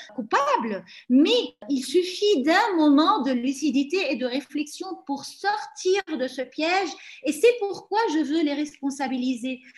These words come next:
parce qu'elles ont le pouvoir. On dit toujours, « Mais moi,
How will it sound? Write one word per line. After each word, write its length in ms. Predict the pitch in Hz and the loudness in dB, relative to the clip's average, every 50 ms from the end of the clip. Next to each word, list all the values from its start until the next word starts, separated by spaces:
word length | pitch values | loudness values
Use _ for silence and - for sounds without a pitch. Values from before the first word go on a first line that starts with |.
| - _ | -18 _
parce 220 | - 285 277 - - | -8 -8 -8 -8 -4
qu'elles 400 | - 285 277 240 226 233 247 381 | -2 -2 -2 -2 -4 -4 -4 -2
ont 160 | 480 494 370 | -2 0 -2
le 260 | 269 262 - 233 - - | -2 -2 -4 -10 -12 -12
pouvoir. 400 | 240 226 202 208 220 220 214 - - - - - | -14 -12 -10 -8 -8 -8 -10 -12 -18 -16 -6 0
On 80 | 277 294 | 2 4
dit 340 | 247 311 311 311 311 320 302 | 4 4 4 2 0 -4 -2
toujours, « 580 | 359 381 294 262 302 349 359 349 320 240 226 214 - - - - | 0 0 0 2 2 2 2 2 0 -2 -4 -10 -14 -12 -4 0
Mais 160 | 262 277 285 | 4 4 4
moi, 360 | 277 262 277 294 294 285 285 | 6 4 4 4 4 2 0